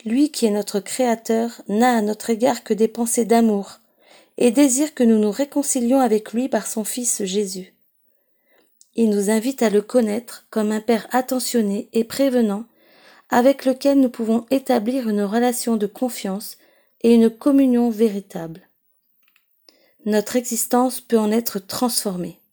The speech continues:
Ne nous laissons pas détourner. Allons jusqu'au bout de notre questionnement et de notre démarche. Cela en vaut la peine.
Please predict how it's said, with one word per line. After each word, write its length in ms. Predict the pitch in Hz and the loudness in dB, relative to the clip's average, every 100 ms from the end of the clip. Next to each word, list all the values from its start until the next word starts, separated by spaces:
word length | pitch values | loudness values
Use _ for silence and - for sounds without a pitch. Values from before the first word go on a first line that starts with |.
| _ _ _ _ _ _ _ _ - | _ _ _ _ _ _ _ _ 0
Ne 120 | 226 | 4
nous 140 | 240 | 6
laissons 340 | 285 269 - 254 | 6 4 0 -2
pas 200 | 240 254 | 2 2
détourner. 600 | 240 233 - 202 180 185 _ | 2 -4 -8 -8 -8 -10 _
Allons 320 | 220 233 269 | 0 2 2
jusqu'au 340 | 240 233 - 214 | 2 -2 0 -2
bout 220 | 208 277 | 0 -2
de 120 | 226 | -2
notre 280 | 208 202 214 | -2 -4 -8
questionnement 760 | 214 240 233 233 208 196 208 - | -4 -6 -4 -4 -2 -4 -6 -4
et 100 | 214 | -4
de 140 | 196 | 0
notre 340 | 208 208 - 202 | -2 -2 -4 -6
démarche. 680 | 180 208 175 160 - - - _ _ - | -2 -2 -2 -6 -10 -10 -12 _ _ -12
Cela 420 | - 247 226 220 | 0 2 4 2
en 60 | |
vaut 120 | 185 202 | 0 0
la 140 | 180 | -2
peine. 400 | - 208 180 160 | -4 -4 -2 -6